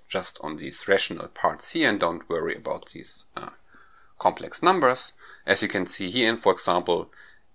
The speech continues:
i-, in weight twelve, one can find a complex number c such that this period polynomial of,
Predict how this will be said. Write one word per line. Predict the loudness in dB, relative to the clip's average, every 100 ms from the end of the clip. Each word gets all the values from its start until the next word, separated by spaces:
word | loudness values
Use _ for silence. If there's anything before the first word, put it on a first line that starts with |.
| -6
i-, |
in | -6 -4 -4 -2
weight | -2 -2
twelve, | 4 8 10 10 4 -12 -20 -20 -20 -20 -20 -20 -20 -12 2
one | 2
can | 4 0
find | 2 6 6 4
a | -2
complex | -2 -2 -4 -4
number | -6 -4 -4
c | -4 0 0 0 -4 -12 -20 -20 -14
such | 2 4 4 4
that | 2 2
this | 0 0 -2
period | 0 0 0
polynomial | -4 -4 -2 -4 -6 -6
of, | -6 -8 -14